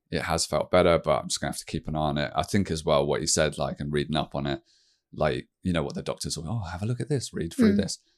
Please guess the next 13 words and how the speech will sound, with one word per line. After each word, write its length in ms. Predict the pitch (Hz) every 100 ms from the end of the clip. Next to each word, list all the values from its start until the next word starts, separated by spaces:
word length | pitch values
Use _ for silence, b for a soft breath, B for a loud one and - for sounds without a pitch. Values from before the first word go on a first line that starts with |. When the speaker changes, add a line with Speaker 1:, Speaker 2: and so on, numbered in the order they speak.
| _
Speaker 1:
It 120 | - 87
did 160 | 98
sort 200 | - 80
of 60 | 73
say, 200 | 82 73
like, 260 | 71 64 -
the 120 | 95
pain 260 | - 92 87
should 160 | 80 80
ease 240 | 78 78
in 60 | 80
a 60 |
week, 340 | 82 113 -